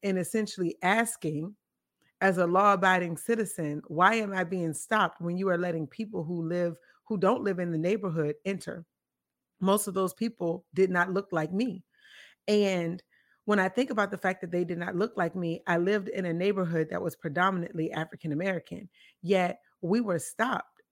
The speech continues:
and not allowed to go home. And this was in nineteen ninety-three. I remember it very vividly. And I remember my grandmother and the officers getting into an argument. There were at least three officers. There were two men and a woman.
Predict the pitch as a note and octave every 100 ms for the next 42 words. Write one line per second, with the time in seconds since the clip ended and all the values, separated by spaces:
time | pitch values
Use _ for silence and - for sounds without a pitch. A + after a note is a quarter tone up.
0 | - F3+ F3+ F#3 E3 D#3 G3 G#3 E3+ -
1 | F3 D#3+ D#3 C#3 G3+ F3 D3 - F3+ E3
2 | C#4 A3 F3 D#3 D#3+ D#3+ - D#3+ D#3 D#3
3 | F3 - G#3+ E3+ F#3 _ _ _ F#3 G#3+
4 | G3+ G3 F#3 E3 - E3+ F#3 E3+ D#3 G#3+
5 | E3 D3+ D3+ F3 _ _ - _ G#3 G#3
6 | G3 F3+ - _ _ _ _ _ _ _
7 | G3+ G3+ G3 G#3 G#3+ G#3 F#3+ D#3 F3 F#3+
8 | F#3+ F3+ F#3+ F3 D#3+ - F3 F3 F#3+ G3+
9 | F3 D3+ E3+ E3+ D#3+ D#3 E3 C#3 - F3
10 | F#3 F3+ F3+ F#3 E3 D#3 D3 - E3+ F#3+
11 | A#3+ - G3 G3+ E3 D#3+ E3+ - E3 E3+
12 | D3+ D3+ A3+ G3+ F#3+ F#3 F3+ E3+ D3+ D3
13 | D3 E3+